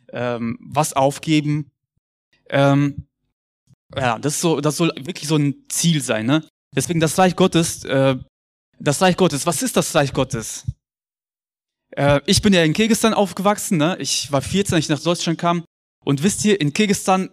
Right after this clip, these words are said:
die Kultur ist ganz anders in Kirgisistan als in Deutschland. Ganz, ganz anders. Menschen sind ganz anders. Es gibt, da sind ganz andere Vorstellungen von Gerechtigkeit, von, von mo-, moralischen Werten, von alles, alles Mögliche ist ganz anders. Wie, das Essen ist anders,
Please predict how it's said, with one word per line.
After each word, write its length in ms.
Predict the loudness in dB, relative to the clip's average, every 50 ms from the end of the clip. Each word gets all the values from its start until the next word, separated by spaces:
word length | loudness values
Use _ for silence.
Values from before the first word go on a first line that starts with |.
| -12 -12
die 160 | -10 -8 -2
Kultur 300 | 0 0 0 2 2 0
ist 120 | 0 0
ganz 280 | 2 2 2 2 0 0
anders 500 | -2 -2 0 0 0 -2 -2 -4 -8 -8
in 140 | -10 -8 -6
Kirgisistan 360 | -4 -4 -4 -4 -2 -2 0
als 200 | 0 0 0 0
in 100 | -2 0
Deutschland. 420 | 0 0 -2 -2 -6 -12 -12 -4
Ganz, 300 | 0 0 2 2 0 -2
ganz 240 | -4 -6 -6 -6 -6
anders. 500 | -8 -8 -8 -6 -6 -8 -8 -10 -12 -14 _ _ _ _ _ _ _ _ _
Menschen 360 | -2 0 2 2 2 0 -2
sind 180 | -2 -4 -2 0
ganz 240 | 0 0 0 -2 -2
anders. 240 | -2 -2 -2 -2 -4
Es 80 | -4
gibt, 240 | -2 -2 -2 -2 -2
da 160 | 0 0 0
sind 320 | 0 -2 -6 -8 -10 _ -4
ganz 240 | -2 -2 -2 -2 0
andere 180 | 0 0 0
Vorstellungen 540 | -2 -2 -2 -2 -2 -2 0 0 0 0 0
von 180 | -2 -2 -2 -2
Gerechtigkeit, 760 | -2 -2 -2 -2 -4 -6 -8 -10 -6 -4 -2 0 0 -2
von, 540 | -4 -6 -6 -4 -4 -2 -2 -2 -4 -4 -6 -8 _ _ _ _ _ _ _ _ _ _ _ _
von 640 | -10 -6 -4 -4 -2 -2 -2 -2 -4 -6 -6 -10 -16 -18 -18 -18 -18 -18 -20 -20 -20 -20 -14
mo-, 260 | -10 -4 -2 -2 0
moralischen 580 | 0 0 0 2 2 2 0 0 0 -2 0 0
Werten, 640 | 2 2 2 2 0 0 -2 0 0 2 0 -2 -2
von 340 | -4 -2 0 0 0 0 -2 -6 -10 _ -20 -20 _
alles, 440 | -14 -8 -4 -2 -2 -2 -4 -6 -8
alles 300 | -6 -4 -4 -4 -2 -2
Mögliche 260 | -2 -2 -2 -2 -4
ist 100 | -4 -2
ganz 220 | -2 -2 -2 -2
anders. 340 | -2 -4 -2 -4 -4 -8 -8
Wie, 120 | -8 -8 -8
das 280 | -8 -6 -8 -8 -4
Essen 320 | -4 -4 -2 -2 -2 -2 -4
ist 180 | -2 0 0
anders, 420 | 2 2 2 2 2 0 -2 -4